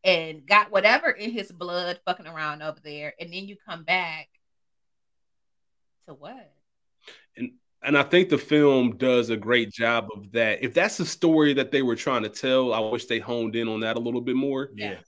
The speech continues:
Speaker 2: Um, just kind of, we get that it's hard for Black vets coming back, especially the idea of, "I literally gave it all for
Speaker 1: Mm-hmm.
Speaker 2: my, this country.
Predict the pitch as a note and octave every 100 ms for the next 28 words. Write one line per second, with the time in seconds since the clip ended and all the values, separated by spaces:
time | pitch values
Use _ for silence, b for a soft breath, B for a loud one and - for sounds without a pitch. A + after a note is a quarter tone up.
0 | _ C3 B2+ A#2+ A2 G#2 - - C#3+ -
1 | D#3 C#3 A#2 E3+ C#3 G#2+ - D3+ D3 D3
2 | C3 B2 - B2+ A#2+ A#2 A2+ G#2 A2+ A2
3 | A2 A2+ A2 - - - _ - C3 A#2
4 | A2 A2 A2+ G#2+ - A2 - C3+ C3 -
5 | C3 B2 A#2+ A#2+ A#2 A2+ G#2 A2 G#2+ A#2
6 | A#2 A2+ - G#2+ G#2 G2+ - _ _ _
7 | _ _ _ _ _ _ _ A2 A#2+ A#2
8 | B2 A2+ G#2+ A2+ G#2+ G2+ G#2+ A2+ G2 F#2
9 | - _ _ _ _ - A#2 G2 F#2+ _
10 | _ _ _ - G#2 A2 B2 - C#3 A#2+
11 | - E2